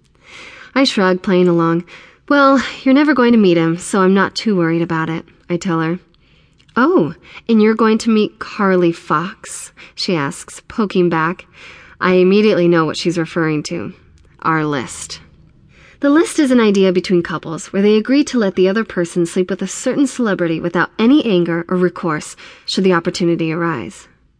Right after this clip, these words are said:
This is mostly done as a joke, although, due to the fact that we live in L A, it's not actually that unlikely in our case. Still, I'm willing to take my chances,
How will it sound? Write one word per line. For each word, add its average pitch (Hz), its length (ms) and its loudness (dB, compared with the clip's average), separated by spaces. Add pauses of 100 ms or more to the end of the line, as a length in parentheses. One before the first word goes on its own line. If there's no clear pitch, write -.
(120)
This 247 240 0
is 240 140 2
mostly 214 380 2
done 175 360 2
as 185 160 -2
a 185 60 0
joke, 175 400 -2
although, 160 420 -10 (400)
due 330 140 4
to - 140 -12
the 339 120 2
fact 208 280 0
that 180 100 0
we 185 80 2
live 202 200 0
in 196 100 2
L 165 160 2
A, 165 320 -2
it's 202 160 -8
not 240 220 -2
actually 247 400 -2
that 196 200 0
unlikely 185 460 0
in 156 80 -2
our 151 120 -4
case. - 440 -12 (720)
Still, 196 440 0 (220)
I'm 220 180 4
willing 226 260 4
to 202 100 -2
take 170 200 -2
my 160 140 -2
chances, 139 640 -8